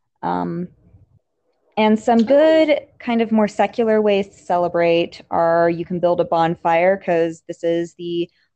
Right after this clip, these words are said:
Speaker 1: holiday of bright fire. Um, and you can maypole dance, which is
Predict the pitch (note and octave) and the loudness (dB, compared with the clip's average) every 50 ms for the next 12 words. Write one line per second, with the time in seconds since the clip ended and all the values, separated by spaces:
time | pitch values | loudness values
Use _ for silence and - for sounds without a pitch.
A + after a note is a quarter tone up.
0 | _ _ E3+ E3 E3 E3+ F3+ G3+ G3 - - A#3 - - _ - F3+ E3 E3 D#3+ | _ _ -2 0 2 2 2 0 -2 -2 -4 -4 -4 -8 _ -6 -4 -4 -2 -4
1 | F#3 D#4 - _ _ _ _ _ _ _ _ _ _ _ _ _ _ _ _ - | -4 -6 -8 _ _ _ _ _ _ _ _ _ _ _ _ _ _ _ _ -10
2 | E3+ E3+ E3+ E3+ F3 - - - F3+ E3+ E3+ E3+ E3+ F3 F3 F3 - _ _ _ | -10 -8 -8 -8 -10 -12 -10 -8 -6 -4 -4 -4 -4 -4 -6 -8 -10 _ _ _
3 | - F3 F#3 F3+ - F#3 F3+ F3+ E3+ E3 - - F#3 F3+ F3 F3+ E3+ F3+ G#3+ A#3 | -8 -6 -6 -6 -4 -4 -2 -2 -2 -2 -2 -2 -2 0 0 2 2 2 0 -2
4 | - - - E3+ - E3+ E3 D#3+ E3+ E3+ | -4 -6 -8 -6 -4 -6 -6 -6 -8 -14